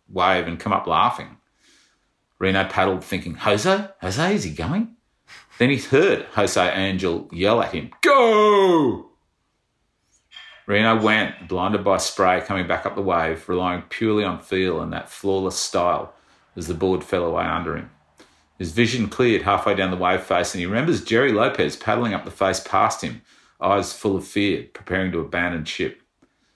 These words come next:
Then he was past and riding it out at the wave base as the huge lip fell and exploded behind him.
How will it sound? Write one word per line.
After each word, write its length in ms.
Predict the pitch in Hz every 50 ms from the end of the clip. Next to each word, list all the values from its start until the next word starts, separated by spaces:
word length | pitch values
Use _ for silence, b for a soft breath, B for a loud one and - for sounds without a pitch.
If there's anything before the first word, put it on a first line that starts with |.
| _ _ _ _ _ _ _
Then 140 | - 101 110
he 80 | 123
was 100 | 131 120
past 420 | 123 - - 123 110 95 - - -
and 100 | 92 87
riding 280 | 90 87 87 90 98
it 100 | 95 95
out 180 | 92 87 85 92
at 60 | -
the 60 | 110
wave 260 | 101 95 92 87 78
base 480 | 76 82 80 82 - - - - - -
as 160 | 82 80 78
the 100 | - 82
huge 460 | 80 - 107 107 107 104 101 - -
lip 360 | 92 92 95 - - - _ -
fell 280 | - 95 90 90 87
and 120 | 85 85 85
exploded 560 | - - - - 87 78 78 78 78 76 76
behind 360 | 76 78 78 76 80 80 76
him. 140 | - -